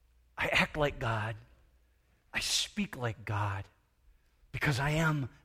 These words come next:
God. And that's why they wanted to kill him. So the destiny of every person who's ever lived that we're speaking about here are all linked inexorably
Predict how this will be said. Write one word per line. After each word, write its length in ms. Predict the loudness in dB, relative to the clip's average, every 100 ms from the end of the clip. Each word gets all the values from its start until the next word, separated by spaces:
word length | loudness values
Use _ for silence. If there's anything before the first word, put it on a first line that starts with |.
| 0
God. 460 | 2 4 2 -2 -10 -20 _ _ _ _ _ _ _ _ _ _ -8
And 180 | -4 0
that's 360 | 0 0 -2
why 200 | 0 0
they 120 | 2 0
wanted 320 | -2 -2 -4
to 140 | -8
kill 440 | -12 -8 -4 -2 -2
him. 440 | -4 -6 -8 -10 -16 _ _ _ _ _ _ _ _ _ _ _ _ _ _ _
So 220 | 0 0
the 260 | 0 -2 -4
destiny 800 | 0 2 2 2 0 0 2 0
of 140 | -2 0
every 380 | 0 2 0
person 480 | 0 -2 -2 0 -2
who's 200 | -2 -2
ever 260 | 0 2 2
lived 240 | 2 2
that 140 | 0 -2
we're 100 | -2
speaking 560 | -2 -6 -4 -4 -2
about 320 | 0 2 2 0
here 260 | -4 -6 -8 -20 -20 -20 -2
are 200 | 2 2 4
all 560 | 8 10 10 8 0 -2
linked 600 | 2 6 6 6 2 -4
inexorably 1000 | -4 -4 -2 -2 -2 0 0 0 -2 -2